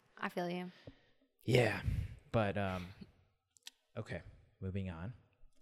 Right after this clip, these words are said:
Speaker 2: If, um, if you were to die six months from now.
Speaker 1: Wow.
Speaker 2: Okay, yeah, six months. You only got six months to live. What, i-, what would you regret? You, you, so I tell you got six months to live.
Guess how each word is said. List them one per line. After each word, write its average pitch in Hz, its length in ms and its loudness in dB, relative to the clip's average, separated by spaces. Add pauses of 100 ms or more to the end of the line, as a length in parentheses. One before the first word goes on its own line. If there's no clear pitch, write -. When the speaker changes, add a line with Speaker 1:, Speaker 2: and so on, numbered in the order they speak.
(100)
Speaker 2:
If, 104 340 4
um, 110 260 8 (120)
if - 200 -6
you 131 120 8
were 190 120 6
to 208 100 8
die 101 500 6
six - 380 -2
months 87 200 -2
from 87 240 -10
now. 85 240 -4 (560)
Speaker 1:
Wow. 185 340 4
Speaker 2:
Okay, 151 140 -6 (260)
yeah, 95 180 -2 (360)
six - 320 -4
months. 101 160 -2
You 104 60 2
only 110 100 2
got 113 140 2
six - 220 -2
months 127 200 0
to 135 80 4
live. 85 200 0 (760)
What, 127 480 8 (160)
i-, 147 160 8
what 135 280 6
would 190 180 2
you 202 100 2
regret? 127 720 6 (180)
You, 139 180 2
you, 147 180 -2
so 151 200 6
I 147 160 10
tell 185 180 4
you 185 100 4
got 170 160 4
six - 180 0
months 156 140 0
to 147 100 2
live. 123 280 8